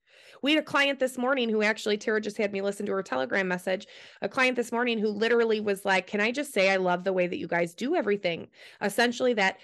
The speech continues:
she's not coming in as the student, that we, like, the three of us are all one and the same. And so when you come in with that energy and that mentality,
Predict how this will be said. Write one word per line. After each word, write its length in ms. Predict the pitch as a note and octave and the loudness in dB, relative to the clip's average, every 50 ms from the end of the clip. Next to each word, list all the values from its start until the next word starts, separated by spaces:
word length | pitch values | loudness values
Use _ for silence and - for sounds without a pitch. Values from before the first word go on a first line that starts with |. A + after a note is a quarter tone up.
| - - | -20 -16
she's 460 | _ - - - B3 B3 C4 C4 B3+ - | _ -8 -4 -2 0 0 0 0 -2 -2
not 240 | C4+ B3 A#3 A#3+ | 0 0 0 -2
coming 340 | - - A3+ G#3 G3+ G3 F#3+ | -2 -2 -2 0 0 0 2
in 200 | G3 G#3+ A3 G3+ | 2 0 0 0
as 160 | - G3 F#3 | -2 -6 -8
the 80 | - F3 | -8 -10
student, 540 | - - - - C4 C#4+ B3+ - - - - _ _ _ _ _ _ _ - | -12 -12 -8 -4 -4 -2 -2 -2 -4 -6 -10 _ _ _ _ _ _ _ 0
that 180 | G3+ G3 - | 0 0 0
we, 340 | F#3+ F#3 A3 A#3 B3 B3 A3+ - | 0 0 0 2 0 0 0 2
like, 260 | G#3+ F#3+ F#3 - F3+ | 2 0 0 0 -2
the 100 | G3+ G3 | -2 -2
three 300 | G3 - G#3 A#3 B3 C4+ | -2 -2 -4 -2 2 2
of 100 | C4+ A3 | 2 2
us 260 | G#3+ A3 B3+ D4+ D4+ - | 4 2 2 2 0 -2
are 180 | G#3+ G#3+ G#3 | -4 -2 0
all 180 | F#3 A#3 C4 C4+ | 2 4 2 4
one 180 | G#3 G#3+ A3+ B3+ | 2 2 2 2
and 120 | C4 A#3 | 0 0
the 60 | F#3 | -2
same. 500 | - - - D4+ F4+ B3+ - - - - _ _ _ _ _ _ _ - - _ | -2 -2 -2 -2 -2 -2 -6 -8 -14 -20 _ _ _ _ _ _ _ -20 -20 _
And 160 | - G#3+ G#3+ | -4 -4 -2
so 100 | G#3+ B3+ | 0 0
when 140 | B3 A#3+ A#3+ | 0 2 2
you 100 | A#3+ A#3+ | 0 -2
come 320 | A#3+ - - D4 D#4 D#4+ E4 | -2 -2 0 0 2 2 2
in 200 | E4 D#4+ D#4 C#4+ | 2 0 2 0
with 180 | C4 B3 - - | -2 -2 0 0
that 220 | G3+ G3+ A3 - - | 2 2 2 0 0
energy 440 | G#3 G#3+ A#3 B3+ A#3 A3 G#3+ G3 G3 | -2 0 0 -2 -2 -2 0 0 0
and 120 | F#3+ F#3+ | 0 0
that 160 | F#3+ F#3+ - | -2 -2 -2
mentality, 840 | F#3+ F#3 F#3+ - - - - C4+ D4 C#4+ B3+ G#3+ F#3 F3 F3+ G3+ | -4 -4 -4 -6 -10 -6 -2 0 2 2 2 0 0 -2 -2 -4